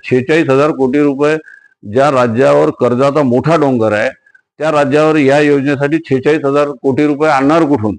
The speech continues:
फक्त निवडणुका डोळ्यासमोर ठेवून ही योजना राबवल्या जात आहे, हे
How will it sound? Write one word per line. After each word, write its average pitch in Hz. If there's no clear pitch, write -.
फक्त 127
निवडणुका 160
डोळ्यासमोर 131
ठेवून 135
ही 120
योजना 123
राबवल्या 113
जात 110
आहे, 143
हे 147